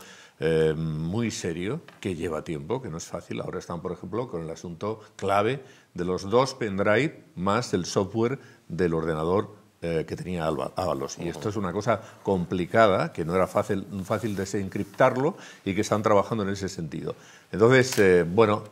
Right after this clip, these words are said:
Speaker 1: ellos tienen que trabajar y efectivamente, ¿qué ocurre?
Speaker 2: ¿Qué papel tiene República Dominicana? Tiene un, un
Speaker 1: Es
Speaker 2: papel
Speaker 1: que
Speaker 2: fundamental
Speaker 1: aquí,
Speaker 2: en
Speaker 1: pues,
Speaker 2: toda
Speaker 1: bueno,
Speaker 2: la trama,
Speaker 1: hay
Speaker 2: claro.
Speaker 1: una cuestión, don Jesús, porque esto ha salido en ese programa en más de una ocasión, que nunca se ha aclarado, que son los vuelos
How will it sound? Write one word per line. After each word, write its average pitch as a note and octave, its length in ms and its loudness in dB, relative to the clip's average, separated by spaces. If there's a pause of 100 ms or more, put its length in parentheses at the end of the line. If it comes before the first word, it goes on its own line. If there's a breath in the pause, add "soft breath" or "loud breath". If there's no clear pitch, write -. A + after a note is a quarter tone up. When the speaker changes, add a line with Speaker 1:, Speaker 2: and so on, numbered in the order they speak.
(160)
Speaker 1:
ellos F#2+ 340 2
tienen G2 200 -2
que G#2+ 100 4
trabajar B2+ 440 8
y C#3 100 2
efectivamente, G2 640 0 (280 loud breath)
¿qué G#2 80 0
ocurre? G2+ 400 4
Speaker 2:
¿Qué D3+ 100 6
papel F#3 360 8
tiene A2+ 520 2
República F#2 540 0
Dominicana? A2+ 440 4
Tiene B2 200 4
un, D3 120 -2
un A#2+ 100 -2
Speaker 1:
Es C3 60 8
Speaker 2:
papel C3 220 12
Speaker 1:
que B2 80 10
Speaker 2:
fundamental B2 540 10
Speaker 1:
aquí, A#2+ 80 12
Speaker 2:
en - 20 6
Speaker 1:
pues, A2 100 8
Speaker 2:
toda G#2 120 10
Speaker 1:
bueno, F3 160 12
Speaker 2:
la A#2+ 60 8
trama, B2 180 10
Speaker 1:
hay B2+ 80 10
Speaker 2:
claro. C#3 180 10
Speaker 1:
una B2+ 60 8
cuestión, D3 420 4
don C3 120 4
Jesús, C#3+ 360 -2
porque G2+ 240 2
esto A2 180 4
ha A2+ 60 8
salido A2 300 2
en G#2+ 60 2
ese G#2+ 180 -4
programa G#2+ 340 2
en E2+ 80 -2
más F2+ 160 0
de G#2 60 0
una G2 100 -2
ocasión, C#3 400 0 (720 soft breath)
que A2+ 140 8
nunca A2+ 340 8
se F#2 220 4
ha E2 60 6
aclarado, F#2+ 460 2
que F#2+ 100 -6
son G#2 200 0
los F2+ 160 0
vuelos D3 480 2